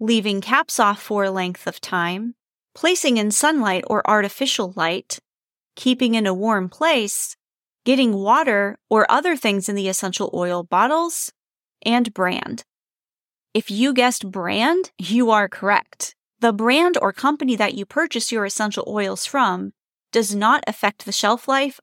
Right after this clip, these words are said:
of an essential oil. It is, however, affected by opening the jar frequently, leaving caps off for a length of time, placing in sunlight or artificial light,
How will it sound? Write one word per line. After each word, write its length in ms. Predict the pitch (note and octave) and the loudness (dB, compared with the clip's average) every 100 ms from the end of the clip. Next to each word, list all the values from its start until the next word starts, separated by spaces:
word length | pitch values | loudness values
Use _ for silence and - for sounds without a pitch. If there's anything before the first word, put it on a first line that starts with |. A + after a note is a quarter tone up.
| - | -4
of 140 | G3+ | -2
an 100 | G#3 | -2
essential 460 | G#3 G3 F#3+ G3+ - | -4 -4 -4 -6 -4
oil. 400 | F#3 F3 - - _ _ _ | -4 -4 -8 -12 _ _ _
It 220 | F#3+ F3 _ - | -2 -2 _ 2
is, 280 | F4 F#4 | 2 4
however, 440 | C4+ G#3+ G3+ F#3+ F#3 | 2 4 4 2 0
affected 640 | F#3+ G3+ F#3 - F3+ F#3 | 2 0 0 -4 -6 -2
by 460 | F#3+ F3 F3+ F3+ F#3 _ - | 2 2 2 -2 -8 _ -4
opening 420 | G3+ G3+ G#3+ G#3+ | -2 0 -2 0
the 100 | A3 | 0
jar 260 | G#3+ A#3+ B3 | 2 2 2
frequently, 760 | - B3 C#4+ C4+ C#4+ D#4+ F#4 _ - | -2 -2 -2 -2 -2 -4 -6 _ -4
leaving 320 | G#3 F#3+ F3+ | -2 -2 -4
caps 400 | - B3 - - | 0 0 0 -2
off 200 | A3+ G#3+ | 0 -2
for 380 | - - C#4+ A#3+ | -6 -4 0 2
a 60 | |
length 260 | A3 A#3 A#3 | 2 0 -2
of 140 | - | -8
time, 500 | - A#3+ G3+ F#3 F#3+ - _ | -4 0 2 0 -6 -12 _
placing 440 | - A3+ A#3 A#3 G3 | 0 2 2 0 -2
in 160 | F#3 | -4
sunlight 560 | F#3+ C4+ D#4 A#3+ F#3 - - | -2 2 2 2 0 -4 -4
or 160 | F3 - | -2 2
artificial 640 | G#3 F#3+ - C#4 A3 F3+ | 2 0 -2 -4 -2 -4
light, 420 | F3 F3 - - | -4 -4 -4 -12